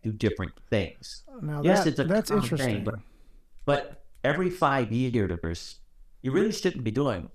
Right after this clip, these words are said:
Speaker 1: today, which you did five years ago. Not if you're looking to, to be different. If you're
Speaker 2: Mm-hmm.
Speaker 1: looking like, "Listen, I'm happy.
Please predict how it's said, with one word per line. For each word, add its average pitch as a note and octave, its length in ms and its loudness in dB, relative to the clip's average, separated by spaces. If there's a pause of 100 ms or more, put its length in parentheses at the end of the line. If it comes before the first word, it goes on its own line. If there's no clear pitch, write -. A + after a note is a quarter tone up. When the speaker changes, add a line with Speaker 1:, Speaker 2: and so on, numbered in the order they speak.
(520)
Speaker 1:
today, G#2+ 400 4
which F2+ 200 -4
you G2+ 60 2
did F2+ 140 -2
five E2+ 200 0
years F#2 160 -2
ago. - 340 -6
Not F3+ 200 2
if F3 100 -2
you're D#3 120 4
looking D3+ 400 0 (480)
to, - 240 -2 (220)
to - 100 -4
be A#2+ 140 4
different. - 520 -2
If G#2+ 100 -4
you're C#3 120 6
Speaker 2:
Mm-hmm. F#3 80 8
Speaker 1:
looking E3+ 160 6
like, A#2+ 220 2
"Listen, - 260 -2 (400)
I'm - 100 -12
happy. C3 480 0